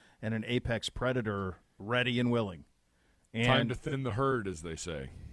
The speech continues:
Speaker 1: Well, <laughs> we were witness to exactly that.
Speaker 2: Ooh.
Speaker 1: Yeah, yeah, it was a little Mutual of Omaha. <laughs> Um, <laughs> you know, right in, direct hit. We've got these black squirrels out there, and there's,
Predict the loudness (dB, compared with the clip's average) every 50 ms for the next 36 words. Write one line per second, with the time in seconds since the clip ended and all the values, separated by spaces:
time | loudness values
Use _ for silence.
0 | -14 -8 -2 0 2 4 4 4 2 0 -6 _ _ _ _ -6 -4 -2 0 0
1 | 0 -2 -2 -8 _ _ _ _ 8 10 10 10 10 8 6 6 4 4 2 2
2 | 2 2 2 6 6 6 6 6 6 4 6 6 6 4 2 -6 _ _ _ _
3 | _ _ _ -20 -20 -20 -12 -4 2 8 10 10 12 12 12 10 10 8 6 6
4 | 6 8 8 8 6 4 -2 -4 0 4 6 6 6 6 4 4 4 4 6 6
5 | 6 4 4 2 0 2 4 4 4 4 2 2 0 0 -2 -4 -6 _ _ _
6 | _ _ _ _ _ _ _ -10 -8 -8 -8 -10 -14 -18 -20 -20 -18 -4 2 4
7 | 4 4 2 -4 -16 -6 0 4 6 6 8 8 6 6 6 4 2 0 0 0
8 | 0 0 0 2 2 2 2 2 2 4 6 6 8 8 6 6 4 4 2 -2
9 | -4 -6 _ -20 -20 -20 -10 -2 2 6 8 8 8 6 4 4 6 6 6 6
10 | 2 _ _ _ _ _ _ -4 -2 4 6 6 6 4 2 -2 -2 0 2 2
11 | 2 2 2 -2 -4 -2 0 2 2 2 2 0 0 -2 -2 -2 -2 -2 0 0
12 | 0 0 -2 -4 -4 -2 -2 0 0 -2 -4 -6